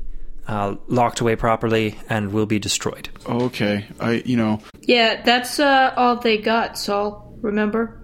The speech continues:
Speaker 3: We just found the file.
Speaker 2: Yeah, like, I was just wondering, 'cause, um, it seems like from what those,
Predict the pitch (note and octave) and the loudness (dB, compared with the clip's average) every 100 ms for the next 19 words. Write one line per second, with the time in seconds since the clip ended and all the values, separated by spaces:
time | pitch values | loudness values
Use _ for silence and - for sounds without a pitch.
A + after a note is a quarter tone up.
0 | - - A3 G#3+ - G#3 G3+ F#3+ F#3+ G3+ | -12 -8 -4 -4 -2 0 0 0 0 0
1 | G3 G#3 G#3 - - - - - - - | 2 0 -4 -10 -18 -20 -20 -20 -20 -18
2 | - - F#3+ F3+ A2+ A2 C#3 C#3 C3 - | -8 2 4 6 6 4 4 4 2 0
3 | C3+ D#3+ D#3 D3+ C#3+ C3+ C3+ B2+ B2 B2 | 2 2 2 0 2 4 4 6 4 2
4 | - B2 - B2 A#2 A2+ G#2+ - - C#3 | 0 0 2 2 2 0 -4 -16 -6 -4
5 | - E3 F3+ E3 D#3+ D3+ C3 - - - | 0 2 2 4 4 4 0 -4 -12 -14
6 | - - - C#3 B2+ A#2+ C3+ C3 - A#2+ | -12 -6 0 2 4 4 4 2 -4 0
7 | C3 C3 A#2+ - - | 4 4 2 -2 -4